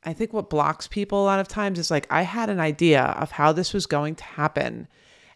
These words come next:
and it's not happening that way." So e-, even for you, like, I think I've said to you in the past, kind of like, you will have a baby. It's not gonna, might not happen the way that you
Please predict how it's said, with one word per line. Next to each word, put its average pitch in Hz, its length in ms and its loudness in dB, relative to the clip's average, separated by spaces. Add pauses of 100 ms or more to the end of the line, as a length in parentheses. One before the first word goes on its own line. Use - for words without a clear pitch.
and 147 320 4
it's - 200 -2
not 160 140 2
happening 147 540 2
that - 180 -2
way." - 260 -4
So - 200 2
e-, 175 280 0
even 226 300 2
for 170 140 0
you, 185 340 6
like, 147 220 4
I 151 80 6
think 151 240 -4
I've 139 140 -2
said 147 240 -2
to 151 100 -4
you 147 80 -2
in 143 80 -6
the 143 80 -8
past, 143 420 -2
kind 143 160 -6
of 139 60 -8
like, 139 260 -6 (460)
you 220 240 0
will 247 240 6
have 180 240 4
a 165 40 4
baby. 165 520 4 (120)
It's - 220 -6
not 202 220 0
gonna, 254 240 -4 (320)
might 156 280 4
not 214 200 4
happen 175 480 4
the 165 80 4
way 156 240 4
that 147 180 0
you 139 520 -4